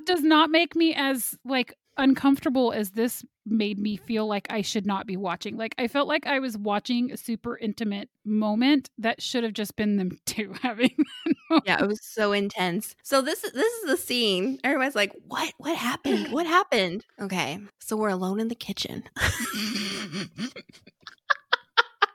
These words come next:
Speaker 2: Gonna drop my voice now. And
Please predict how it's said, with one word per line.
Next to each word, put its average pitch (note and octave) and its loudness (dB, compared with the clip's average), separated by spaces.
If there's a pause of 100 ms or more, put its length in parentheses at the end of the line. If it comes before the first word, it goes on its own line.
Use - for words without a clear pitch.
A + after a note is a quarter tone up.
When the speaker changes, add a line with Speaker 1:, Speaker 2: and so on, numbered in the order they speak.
(520)
Speaker 2:
Gonna A3+ 4
drop F#3 2
my G3 -4
voice E3+ -2
now. D#3+ -2 (960)
And G#3+ 4